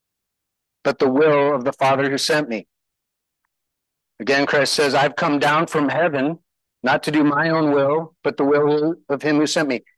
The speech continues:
Can anybody, does anyone want to argue here that Christ submitted himself to the Father?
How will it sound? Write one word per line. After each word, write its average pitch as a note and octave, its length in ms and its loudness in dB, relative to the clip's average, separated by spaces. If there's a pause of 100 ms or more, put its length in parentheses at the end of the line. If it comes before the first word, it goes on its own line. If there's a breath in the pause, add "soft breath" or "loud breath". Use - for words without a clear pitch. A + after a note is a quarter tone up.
(440)
Can D#3+ 120 0
anybody, G3 480 2 (120)
does C3+ 160 -2
anyone F3+ 400 2
want E3+ 180 2
to C#3 120 -4
argue E3 340 0
here F#3+ 420 0 (120)
that C#3 140 -4
Christ - 600 -2 (340)
submitted C#3 640 0
himself E3 560 0
to - 80 -4
the C3 120 -4
Father? D3+ 480 0